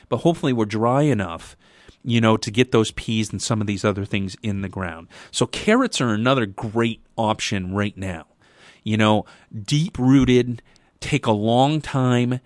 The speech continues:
Gotta be careful about frost, but, you know, a little frost blanket never hurts. And then the other thing you might do is if you get your whole garden prep, you may put down some of that plastic,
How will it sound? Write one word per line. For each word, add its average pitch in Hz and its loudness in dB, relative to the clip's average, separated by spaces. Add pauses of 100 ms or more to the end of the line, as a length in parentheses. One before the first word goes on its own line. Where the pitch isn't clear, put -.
(580)
Gotta 107 0
be 131 -6
careful 175 0
about 175 -2
frost, 143 0
but, 131 0
you 131 -4
know, 117 0
a - 0
little 127 2
frost 139 0
blanket 139 -2
never 107 -2
hurts. 127 0 (680)
And 156 2
then 160 2 (200)
the 151 4
other 226 4
thing 214 0
you 165 4
might 135 0
do 131 4
is 113 2
if 123 -4
you 120 -2
get 117 2
your 101 -6
whole 196 6
garden 110 6
prep, 92 -4 (500)
you 117 -2
may 147 4
put 170 0
down 139 0
some 131 0
of 123 0
that 120 0
plastic, 131 -6